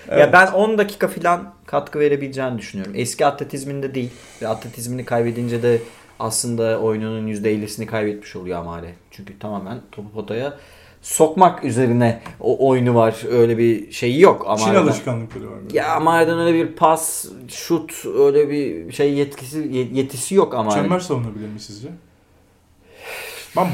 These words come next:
Speaker 2: bu noktada işte riskli buluyorum.
Speaker 1: O kadar emin değilim. Çünkü Euroleague oyununa alışmak çok faal
Speaker 2: Maccabi'nin
Speaker 1: olabilir.
Speaker 2: topu çembere atmakla ilgili bir derdi var mı?
Speaker 1: Şu an yok.
Speaker 2: Bence yok.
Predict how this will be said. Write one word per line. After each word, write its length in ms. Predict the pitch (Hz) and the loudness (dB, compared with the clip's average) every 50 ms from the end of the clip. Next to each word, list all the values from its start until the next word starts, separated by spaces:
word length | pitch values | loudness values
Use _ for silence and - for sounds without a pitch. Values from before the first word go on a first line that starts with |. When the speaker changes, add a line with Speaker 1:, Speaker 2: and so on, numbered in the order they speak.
| 127 | 2
Speaker 2:
bu 100 | 165 226 | 4 4
noktada 400 | 285 294 - - 240 226 220 208 | 4 2 2 0 -2 2 2 2
işte 320 | 208 - - - 220 214 190 | 0 0 -4 -6 -6 -6 -6
riskli 320 | 180 170 - - 202 - | -6 -8 -10 -12 -12 -12
buluyorum. 320 | 139 120 110 104 104 104 - _ - _ | -10 -10 -10 -12 -14 -16 -20 _ -20 _
Speaker 1:
O 180 | - - 165 160 | -4 -4 -4 0
kadar 240 | - 156 147 160 156 | 0 0 0 0 0
emin 260 | 151 143 139 135 131 | -2 -2 -4 -4 -4
değilim. 220 | 120 117 110 113 123 - | -4 -4 -4 -6 -8 -10
Çünkü 240 | - 131 123 123 | -10 -8 -4 -2
Euroleague 360 | 131 135 151 151 151 151 - 156 | 2 2 2 2 2 4 6 6
oyununa 300 | 147 143 143 147 147 151 | 6 6 4 0 -2 -2
alışmak 440 | 147 143 139 131 - - 139 131 - - - | -2 -2 -2 -4 -4 -6 -6 -8 -8 -14 -6
çok 160 | - 180 151 | -4 -2 -2
faal 100 | 139 147 | 2 4
Speaker 2:
Maccabi'nin 300 | 156 151 147 147 147 143 | 6 6 6 6 4 2
Speaker 1:
olabilir. 240 | 139 131 123 113 - | 0 -2 -2 -4 -6
Speaker 2:
topu 240 | - 160 147 - 190 | -6 -6 -6 -8 -8
çembere 360 | - - 170 170 175 185 185 | -8 -6 -4 -4 -2 -2 -2
atmakla 360 | 175 - 190 185 175 - 190 | -4 -4 -6 -10 -8 -6 -6
ilgili 180 | 180 180 180 175 | -6 -6 -8 -10
bir 100 | 165 156 | -8 -8
derdi 240 | 160 156 156 165 | -8 -6 -6 -8
var 140 | 190 220 220 | -8 -8 -8
mı? 100 | 175 131 117 - _ _ _ _ _ _ _ _ _ | -10 -12 -12 -14 _ _ _ _ _ _ _ _ _
Speaker 1:
Şu 180 | - - - 143 | -20 -6 -2 0
an 100 | 143 165 | 0 0
yok. 240 | 185 202 147 101 - - | 0 -2 -4 -6 -6 -10
Speaker 2:
Bence 240 | 120 113 113 131 190 | -10 -8 -6 -4 -4
yok. 380 | 247 254 185 131 - - - | -2 -2 -4 -4 -6 -12 -20